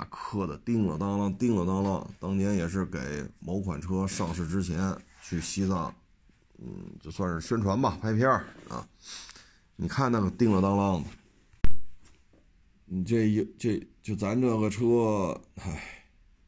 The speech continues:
咱也不说那么多了。反正我希望呢，就是分开做。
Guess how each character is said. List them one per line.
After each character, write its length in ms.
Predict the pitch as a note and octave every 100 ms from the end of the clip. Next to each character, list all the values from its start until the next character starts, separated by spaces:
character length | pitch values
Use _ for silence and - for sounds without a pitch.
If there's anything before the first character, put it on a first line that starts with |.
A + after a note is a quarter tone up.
| _ _ _ _ _ _ _ _ _ _ _ _ _ _ _ _ _ _ _ _ _
咱 120 | D#2+
也 60 | F#2
不 100 | E2+
说 160 | F#2+
那 80 | F#2+
么 100 | E2
多 180 | F#2 F#2+
了。 100 | -
反 160 | - F#2
正 140 | A2+
我 120 | F2+
希 260 | E2 - C3+
望 240 | C3+ G2
呢， 160 | C#2+ -
就 160 | F2+ D2+
是 180 | B1 -
分 240 | - A#2+ G#2
开 180 | F2
做。 240 | D#2 D2+